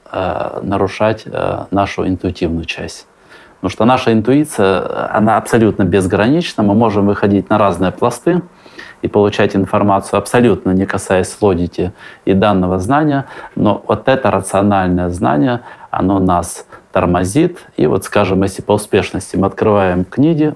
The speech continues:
от Карнеги, допустим, «Законы успешности», это всё внешнее. Ты улыбайся, ты говори больше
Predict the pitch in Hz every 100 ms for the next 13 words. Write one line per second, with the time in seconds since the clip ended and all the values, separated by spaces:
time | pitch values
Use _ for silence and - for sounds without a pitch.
0 | - - 101 101 113 147 139 123 117 104
1 | - 95 101 107 95 90 92 - 160 -
2 | 120 - 110 - - - - 139 - 135
3 | 107 95 87 92 98 139 135 117 98 90
4 | 92 110 110 131 135 123 131 127 131